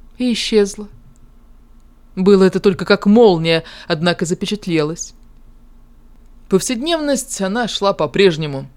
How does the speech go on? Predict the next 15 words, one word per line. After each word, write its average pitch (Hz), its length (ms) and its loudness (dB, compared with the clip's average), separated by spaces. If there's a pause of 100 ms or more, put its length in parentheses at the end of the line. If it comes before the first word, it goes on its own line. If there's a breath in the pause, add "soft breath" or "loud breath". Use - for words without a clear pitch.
(120)
готовила 175 460 2
молодым 170 340 2
Чеховым 175 440 -2
тяжёлое 165 440 0
лето. 160 400 0 (720 soft breath)
В - 80 -20
Таганрог 196 460 2
провели 175 280 2
железную 175 440 -2
дорогу, 180 500 4 (220 loud breath)
на 180 120 0
окраине 180 360 0
города 180 320 2
появился 156 480 -4
вокзал. 160 560 0